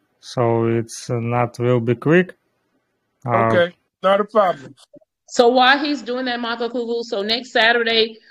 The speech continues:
Speaker 3: we will have vendors. Vendors will be in attendance as well?
Speaker 2: Well, we can if you know people who like to vend, but we don't want a lot of vendors because we don't wanna commercialize the event.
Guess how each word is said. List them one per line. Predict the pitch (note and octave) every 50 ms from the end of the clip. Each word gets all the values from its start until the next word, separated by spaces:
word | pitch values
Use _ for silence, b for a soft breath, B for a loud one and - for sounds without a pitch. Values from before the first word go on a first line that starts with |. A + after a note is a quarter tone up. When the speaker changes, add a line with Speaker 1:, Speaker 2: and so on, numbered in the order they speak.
| b _
Speaker 3:
we | F3 G3 A#3 B3
will | A#3 A#3 A3+
have | A3 A3+ G#3 G3 F#3+ E3+ D#3+
vendors. | F#3 G3 G3+ A3 A#3 B3 C#4+ - - -
Vendors | - D3+ F#3 G#3+ A3+ A#3 A#3+ A#3+ G#3+
will | G#3+ A3 G#3+
be | G3+ A3 A3 A3 A3
in | G#3+
attendance | G#3 G3+ - A3+ A3 G#3+ A3 A3+ A#3+ A#3+ - -
as | F3+ F#3+
well? | G3 G#3 G#3 G#3 G#3+ A#3 B3+ - _ _ _ _ _ _ _ B B B B B B _ _ _ _ _ _ _ _ _ _ _
Speaker 2:
Well, | A3 F3+ G3+ G#3+ A3 A3 G#3+
we | A3+ A3+ G#3+
can | - - A#3 B3+ C4 B3+ A#3 A3
if | G#3+ G3+ - A3+
you | A#3 A#3
know | A3 A3+ A3 G#3+
people | G#3 - A3+ A3 A3 - A3 G3
who | F#3+ G3+ G#3
like | G#3 G3+ G3 - _
to | F#3 D#3+
vend, | D3 D#3 A3 A3+ A3 G3+ F#3+ F#3 F3 E3
but | F3+ F3+ F3+
we | G#3 A3
don't | A3+ A3 G#3+ G#3+
want | G#3 G#3 G3 F#3
a | F#3
lot | F3+ F#3+ F#3+ G3 G3
of | G3 F3+ E3+
vendors | G3 G3+ G#3 G#3+ G#3 G#3+ G#3+ G#3+ G#3 _ _ _ _ _ _ _ _
because | F3+ F3 - G3 F#3+ F3+ D#3+ D#3+
we | G#3+ A3
don't | A3 G#3+ G#3
wanna | G#3+ G3+ F#3+ F3
commercialize | - - G3+ F#3 F#3 G3 G3+ A3 G#3+ G#3+ G#3 G#3 G#3+ G3+ G3+ G3+ F#3+ F3
the | G#3 G#3 G#3
event. | G#3 F#3 G#3 G#3+ A3+ A#3+ A#3+